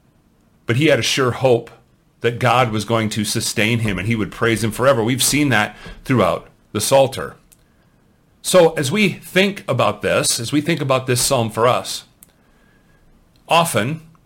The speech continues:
you know, we want to prolong our lives, right?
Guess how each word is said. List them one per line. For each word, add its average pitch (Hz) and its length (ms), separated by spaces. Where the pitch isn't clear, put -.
you 113 80
know, 123 100
we 156 240
want 135 600
to 117 420
prolong 110 380
our 82 140
lives, 98 420
right? 78 280